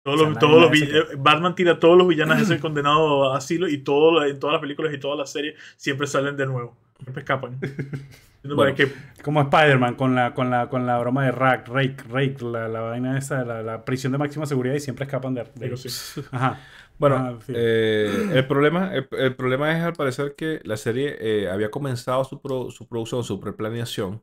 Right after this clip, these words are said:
Speaker 3: preprodu-, preproducción, digo, eh, justamente antes de que James Gunn entrara y tomara el, el, el, como que el helm, el, tomara el co-, el timón del,
Speaker 2: El mando, el mando.
Speaker 3: el mando de
Speaker 2: <clears throat>
Speaker 3: todo, de todo el universo cinematográfico.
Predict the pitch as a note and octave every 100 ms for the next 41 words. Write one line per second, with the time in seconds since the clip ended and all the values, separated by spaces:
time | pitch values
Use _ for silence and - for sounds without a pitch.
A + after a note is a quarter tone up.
0 | _ F#2 F#2 E2+ D#2 _ _ F#2 F2 G#2+
1 | G#2+ - F#2+ F#2 G#2 E2 G#2 - _ _
2 | _ _ - G#2 G2+ A#2+ C3+ C3+ B2 C3+
3 | B2+ B2 C3+ C3 A2 G#2+ A2 B2 A#2+ B2
4 | D3 - - F#2+ F#2+ G2 F#2+ A2 F2 G2
5 | F#2 F#2 G2+ G#2+ D#2 F2 E2 - _ _
6 | _ _ _ _ F#2 F2+ E2+ - F2 E2
7 | E2+ G2 G#2 G#2 A2+ B2 _ F#2 F2+ F2
8 | - - _ _ - F#2+ G2 A2 C3 G#2+
9 | G2+ G2+ G2+ B2 A#2+ F#2 D#2+ C#3 C#3 C#3
10 | G#2+ G#2 A2 G2 G2 G#2 A2 A#2+ D3 D3
11 | C3+ G#2+ A2 A#2+ G#2 G2 G#2 G#2+ A#2+ A2
12 | A#2+ A#2 G2 G2 F#2+ G2+ F#2+ F#3+